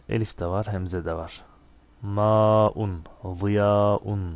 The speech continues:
şifaun, el sahra'u. Kelimenin sonunda bunları, bu harfleri görürsek ona elifi memdude diyoruz. Memdud uzatılmış. Nitekim sahra'u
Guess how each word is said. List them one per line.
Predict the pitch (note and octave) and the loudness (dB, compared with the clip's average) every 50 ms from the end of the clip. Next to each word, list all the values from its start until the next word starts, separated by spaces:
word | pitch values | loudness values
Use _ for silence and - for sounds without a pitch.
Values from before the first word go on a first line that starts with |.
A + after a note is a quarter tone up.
| D2+ G2+ - | -12 -14 -12
şifaun, | - - - - G#2 - - G2+ G2+ G2+ G2+ G2+ G2+ G2+ G2 - - G2+ G2 F#2 F2+ E2+ D#2+ D#2 - - _ - | -10 -8 -6 -6 -6 -6 -2 0 2 2 4 4 4 2 0 0 -4 -6 -6 -6 -6 -8 -10 -12 -16 -16 _ -2
el | G2+ G2+ G#2 G#2 G2+ F#2+ F2 E2+ - - | 0 0 2 0 -2 -4 -6 -8 -8 -8
sahra'u. | - - - - - - - - F2+ F#2 F2+ F#2+ F#2+ F#2+ F#2+ F#2 F2 - - - - G#2+ G2+ F2 D#2+ - _ _ _ _ _ _ _ _ _ - _ _ _ _ - - - - - - - - - _ - | -8 -6 -6 -8 -8 -10 -10 -8 -6 -4 -2 0 0 0 0 0 -2 -4 -8 -4 -2 -2 -2 -2 -4 -10 _ _ _ _ _ _ _ _ _ -20 _ _ _ _ -20 -20 -20 -20 -20 -20 -20 -20 -20 _ -20
Kelimenin | - - C3 B2 G#2+ G2 F#2 E2+ D#2+ | -8 -4 -2 -2 0 0 -2 -4 -6
sonunda | - - G2 F2 F2 F#2 F#2+ | -8 -8 -8 -6 -6 -8 -8
bunları, | G2+ F#2+ F#2 F2 F2 F2+ F2+ - - | -6 -6 -4 -4 -6 -6 -8 -8 -8
bu | G2 F#2 F2+ - - A#1+ | -8 -8 -8 -10 -14 -12
harfleri | G#2 G2 G2 F#2+ F2+ - - F#2 F2+ F#2 F2+ | -8 -6 -4 -6 -6 -6 -8 -8 -6 -6 -4
görürsek | G2+ G#2+ G2+ F2+ - - - A#2+ B2+ - - | -2 -2 -4 -4 -6 -8 -10 -10 -8 -6 -6
ona | G2+ G2 G#2 A2 | -4 -4 -4 -4
elifi | G#2+ F#2+ F2+ F#2+ - - G#2+ | -6 -6 -8 -8 -8 -6 -6
memdude | F#2+ F#2 F#2 F#2+ F#2+ F#2 F#2 F#2 F#2+ G2 G#2 G2+ F#2 | -4 -4 -4 -4 -4 -4 -4 -4 -2 0 0 0 0
diyoruz. | E2+ E2 D#2+ D#2 - - - - | -2 -6 -10 -12 -14 -18 -14 -10
Memdud | F2+ F#2+ G2+ G2+ G2+ B2+ D3+ C#3+ - - | -6 -4 -4 -4 -2 -4 -6 -8 -8 -10
uzatılmış. | - F#2+ F#2+ F#2 - - - F#2 F#2 F#2 F2+ - - - _ - - - - - - - - - - | -8 -6 -6 -6 -6 -8 -10 -8 -8 -6 -6 -8 -8 -10 _ -20 -20 -20 -20 -20 -20 -20 -20 -12 -10
Nitekim | G#2 - - A2 - G#2 F#2 F#2 | -4 -4 -4 -2 -2 -6 -6 -6
sahra'u | - - - G#2 - - - - F#2 G#2 G#2+ A2 A2+ A2+ A2+ A#2 A#2 A#2 A2+ A#2 A2+ A2+ A2+ A2+ A2+ A2+ A2+ - - - A2 F#2+ - | -6 -2 -2 -2 -4 -4 -8 -4 0 2 4 6 6 6 6 6 6 6 6 6 6 4 4 4 4 2 2 0 -2 -4 -4 -4 -4